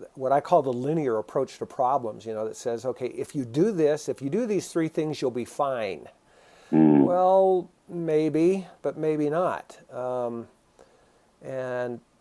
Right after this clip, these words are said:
Speaker 1: so it's, it's, it's a slow go in the church, but it's, it's happening. And for that, I'm, I'm thrilled. There's a, a, a big church here, uh, that ha-, has on its website a whole list of,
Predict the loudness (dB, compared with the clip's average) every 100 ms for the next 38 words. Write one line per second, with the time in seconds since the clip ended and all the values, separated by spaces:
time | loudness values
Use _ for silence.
0 | _ _ _ _ -6 2 4 4 2 -2
1 | -2 -2 -8 -6 -6 -4 -4 0 4 4
2 | 6 6 4 2 -2 -2 0 0 0 -2
3 | -8 -10 -8 -4 2 2 0 -4 -8 -10
4 | -10 -6 0 2 2 2 -2 -8 _ _
5 | _ -10 -10 -4 2 2 2 -2 -2 0
6 | 0 0 0 -2 -4 -4 -2 -2 -2 -2
7 | -2 -2 2 2 0 -6 -8 -2 2 2
8 | 0 -2 -4 _ _ _ _ -2 0 0
9 | 0 0 0 -2 -2 2 2 2 0 0
10 | -2 -2 0 2 2 0 -2 -2 -4 -4